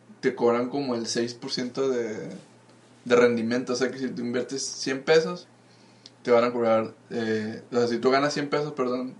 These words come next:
de, de acción, de ellos te cobran el, el seis por ciento de la acción, y aparte te cobran una comisión por, tengo entendido, por, pues, usar la, la banca.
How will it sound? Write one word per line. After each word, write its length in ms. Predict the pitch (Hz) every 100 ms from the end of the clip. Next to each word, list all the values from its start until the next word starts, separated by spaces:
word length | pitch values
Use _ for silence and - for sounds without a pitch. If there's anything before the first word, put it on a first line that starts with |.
| -
de, 340 | 117 117 113
de 80 | 113
acción, 440 | 110 - 160 196 - - _ _ _ _ -
de 120 | 127
ellos 160 | 120 123
te 100 | 135
cobran 460 | 120 117 117 120 -
el, 680 | 117 113 113 113 113 110 -
el 140 | 113 110
seis 180 | 110
por 140 | - 113
ciento 220 | 117 113
de 100 | 117
la 60 | 120
acción, 340 | - 151 156 - _ _ - _ _
y 160 | 139 123
aparte 800 | 117 113 117 113 110 127 131 113
te 140 | 117
cobran 180 | 110 117
una 180 | 117 117
comisión 640 | 131 120 113 120 117 113
por, 460 | 110 120 120 123 120 -
tengo 180 | 120
entendido, 400 | 123 135 123 117 - -
por, 340 | 120 120 120 - - - - _
pues, 140 | 123 123
usar 280 | 110 117
la, 420 | 110 110 110 107 - - _ _ -
la 140 | 110
banca. 280 | 110 113 107